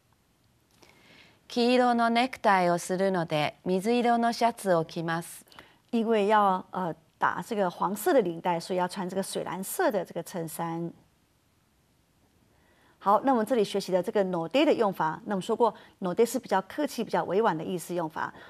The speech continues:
Speaker 2: 好，跟之前我们学过的卡达的用法其实是，呃，口气不太相同的，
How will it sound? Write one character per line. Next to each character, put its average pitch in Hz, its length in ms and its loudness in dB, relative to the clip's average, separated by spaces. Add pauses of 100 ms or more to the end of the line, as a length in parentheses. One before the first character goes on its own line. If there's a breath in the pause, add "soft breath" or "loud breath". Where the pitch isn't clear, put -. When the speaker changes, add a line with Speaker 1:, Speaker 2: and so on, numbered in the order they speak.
Speaker 2:
好， - 120 -6
跟 220 160 -2
之 247 140 -6
前 220 160 -4
我 156 40 -6
们 170 60 -6
学 180 140 -6
过 254 140 -2
的 220 60 -2
卡 - 260 -6
达 156 100 -4
的 156 80 -8
用 190 140 -2
法 175 100 -4 (220 loud breath)
其 - 180 -4
实 180 80 0
是， 190 180 -2
呃， 175 180 -4
口 190 160 -10
气 - 120 -6
不 190 120 -6
太 220 120 -2
相 226 220 -4
同 156 240 -6
的， 185 160 0